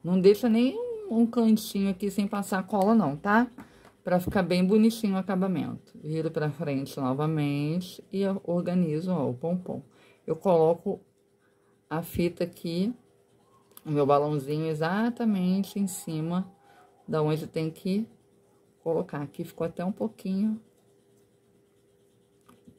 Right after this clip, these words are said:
pra cima o pompom, mas aí, ó, como a cola ainda tá morninha, enquanto a cola estiver morna, você consegue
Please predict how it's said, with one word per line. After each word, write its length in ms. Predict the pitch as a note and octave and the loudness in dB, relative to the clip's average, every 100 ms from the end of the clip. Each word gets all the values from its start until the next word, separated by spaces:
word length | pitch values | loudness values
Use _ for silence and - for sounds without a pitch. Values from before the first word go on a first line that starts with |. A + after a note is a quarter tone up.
| _ | _
pra 240 | E3 D#3 | -4 -4
cima 800 | F3 - - E3 D#3 C3+ B2+ - - | -4 -10 -8 -4 -2 -2 -2 -4 -10
o 80 | B2 | -16
pompom, 560 | B2 D#3 F3 F3+ B2+ - | -8 -4 -4 -6 -8 -8
mas 300 | - - - | -10 -12 -10
aí, 240 | - - | -10 -8
ó, 140 | - - - _ _ _ _ _ _ _ _ | -10 -10 -14 _ _ _ _ _ _ _ _
como 200 | - E3 | -6 -2
a 60 | F3 | -2
cola 300 | F3+ D#3 C#3+ | 2 2 4
ainda 160 | C#3 | 0
tá 120 | B2+ B2 | 0 0
morninha, 560 | A#2+ B2 C3+ F#3 F3 | 0 0 0 0 0
enquanto 280 | D#3+ A#3+ C4 | 2 2 2
a 40 | |
cola 240 | D4+ G#3 D#3+ | 0 0 0
estiver 280 | D3+ C#3 B2 | -2 0 2
morna, 420 | C3 A#3 B3 D#3+ | 4 4 4 2
você 180 | D#3 F3+ | -2 -4
consegue 720 | G3 F#3+ F3+ F3+ G#3 C4+ | -6 -2 0 2 2 0